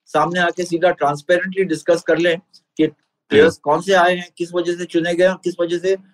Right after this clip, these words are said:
Speaker 1: कौन से प्लेयर्स नहीं चुने गए।
Speaker 2: हम्म। तो ये, ये, अ, झूठ और सच का जो दौर चल रहा है इन दिनों, निखिल भाई, उसके लिए, अ, अ, सीधे तौर पे आप जिम्मेदार किसको देखते हैं? क्योंकि बीसीसीआई बॉस भी अब, अ, अ, विवादों के घेरे में है,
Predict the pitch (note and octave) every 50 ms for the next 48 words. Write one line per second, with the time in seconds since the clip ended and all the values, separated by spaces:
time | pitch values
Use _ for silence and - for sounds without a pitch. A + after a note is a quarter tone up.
0 | _ _ - D3+ D#3 E3 E3 F3+ E3 - E3+ F3 F3+ F3+ E3+ F3 F#3+ A3+ A3 -
1 | D3 A#2 G2 E2 - - - - _ _ _ _ _ _ _ _ _ _ _ _
2 | - B2 B2 A#2+ A2 G2+ - _ _ _ _ _ _ _ _ - F3 F3+ G3+ A3
3 | G#3+ G3+ F#3 D#3+ D#3 E3+ F#3 G3+ G#3 G3+ G3+ F#3 D#3 E3+ F3 E3 D#3+ D3+ C3 -
4 | _ _ _ _ _ - - - - E3 F#3+ G3+ A3 G#3+ G#3 F3 - F#3+ G3 -
5 | - G#3 G#3 F#3+ G#3 G3+ F3+ D#3+ D3+ D#3 F3+ G3 - G3+ F#3+ G3 G3 F3+ E3 D#3
6 | D3+ D#3+ D#3+ D#3+ D#3 D3+ D3 - E3 D#3 D3 D3 C#3+ C3+ A2+ - _ _ _ _
7 | _ - C3+ C#3 - - G3+ G3 G#3 A3 A3 A3 G3+ F3 F#3+ G3 F#3 E3 C3 -
8 | _ _ _ - D3+ E3 D3+ - - - - - - E3 D#3+ D#3+ F#3+ G#3+ G#3 G#3
9 | G#3 G3+ F#3 G#3+ G3+ F#3+ F#3 F#3+ F#3+ F3+ F#3+ F#3 F#3+ F#3+ F#3+ F3 F#3 F3 - G3
10 | G3 E3+ D3+ B2+ - D3 C#3+ C#3 C3 B2 - _ _ _ _ _ _ - F3+ F3
11 | F#3+ G#3+ G3+ F#3 F#3+ F3+ - F3+ E3 F3+ G3 G3+ G3 F3+ E3 D#3 E3+ F3 F3 F#3+
12 | G3+ G3 G3 F#3 F3 F#3 F#3 F3 E3+ D3+ D3+ C3 - - D#3 D#3+ D#3 D3+ D3+ D#3+
13 | D#3 D#3+ D#3+ E3 F3 E3+ F3 E3 D3+ D#3+ D#3+ E3 E3 D#3+ D#3+ D#3+ D#3